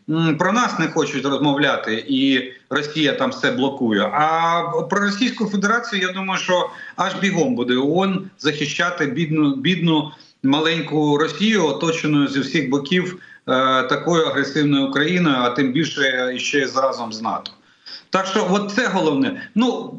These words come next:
знаєте, я вам скажу так: що хто не хоче воювати, той шукає привід, а хто хоче дом-, допомогти, той, той шукає, як це зробити. Вони могли поставити,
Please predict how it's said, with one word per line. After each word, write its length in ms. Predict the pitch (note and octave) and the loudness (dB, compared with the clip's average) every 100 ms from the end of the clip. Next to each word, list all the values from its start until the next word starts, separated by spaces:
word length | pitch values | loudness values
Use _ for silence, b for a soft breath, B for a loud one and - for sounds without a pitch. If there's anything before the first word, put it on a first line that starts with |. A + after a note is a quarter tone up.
| - | -4
знаєте, 580 | F#3+ D#3+ D3+ B3 B3+ G3 | 0 0 2 0 0 0
я 80 | G#3 | 0
вам 100 | A3 | 0
скажу 300 | - G#3+ G#3+ | 0 0 2
так: 240 | A3 - | 0 -2
що 160 | - D#3 | -2 -2
хто 280 | - A3+ | 0 0
не 80 | A3+ | 2
хоче 360 | G3+ C4 C4+ A#3 | 0 0 0 0
воювати, 540 | G3 F#3 F3 D#3+ C#3+ | 0 0 2 0 0
той 200 | C#3+ F#3+ | -2 0
шукає 720 | G3+ G3 G3 F#3+ F#3+ F3+ E3 - | -2 -2 0 2 2 2 0 0
привід, 420 | F3 C#3 G#2+ - | 2 2 0 -2
а 60 | C#3+ | -2
хто 600 | C#3 - G3 G3 F#3 F#3+ B B - E3+ | -2 0 0 0 0 -4 B B -2 0
хоче 340 | E3 G3 G3+ G3+ | 2 0 2 0
дом-, 320 | F3 F#3+ F#3 | 0 -2 -2
допомогти, 600 | E3+ F3+ F#3+ F#3 - A#3+ | -2 0 0 0 0 0
той, 460 | - F#3+ F#3+ F3+ - | 2 2 2 0 0
той 200 | F#3+ G3 | 0 0
шукає, 540 | - D#3 F#3 F3 D#3+ | -2 -2 0 0 2
як 240 | E3 C3+ | 0 0
це 80 | - | -6
зробити. 480 | A#2+ B2 A2+ A2+ - | -8 -8 -6 -6 -6
Вони 240 | A2+ G#3+ C4+ | -2 2 2
могли 300 | A#3+ G3+ A3+ | 2 2 0
поставити, 800 | G3+ F#3 - G#3 G3+ F#3+ F#3 | -2 -4 -2 0 0 0 -2